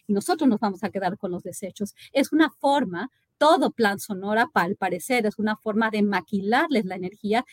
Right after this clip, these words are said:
en un momento en el cual está cambiando la geopolítica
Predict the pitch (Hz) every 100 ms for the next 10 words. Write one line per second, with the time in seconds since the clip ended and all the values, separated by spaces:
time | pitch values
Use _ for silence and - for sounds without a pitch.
0 | - 240 226 240 254 240 233 226 262 202
1 | 170 220 208 - 214 220 196 185 180 180
2 | - - 180 196 190 190